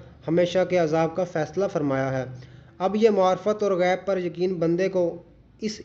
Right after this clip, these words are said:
इनाम फरमाने वाले बादशाह की इबादत पर मुस्तअद्दिद कमर बस्ता करता है, जिसकी उसने तलब की तो उसे पा लिया और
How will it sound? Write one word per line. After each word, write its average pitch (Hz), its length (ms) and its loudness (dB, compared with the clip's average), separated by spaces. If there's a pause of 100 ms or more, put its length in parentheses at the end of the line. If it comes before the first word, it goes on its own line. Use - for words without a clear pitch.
इनाम 175 300 0
फरमाने 170 440 2
वाले 165 300 4 (480)
बादशाह 170 520 -2
की 190 120 -4 (100)
इबादत 165 520 -2
पर 180 240 2 (340)
मुस्तअद्दिद 175 600 -2
कमर 208 320 2
बस्ता 180 340 2
करता 185 380 0
है, 170 260 0 (380)
जिसकी 196 440 -4
उसने 190 460 -2 (180)
तलब 220 240 4 (540)
की 165 160 0 (420)
तो 190 60 -4
उसे 185 240 -2
पा 160 220 4
लिया 139 280 2 (540)
और 214 240 4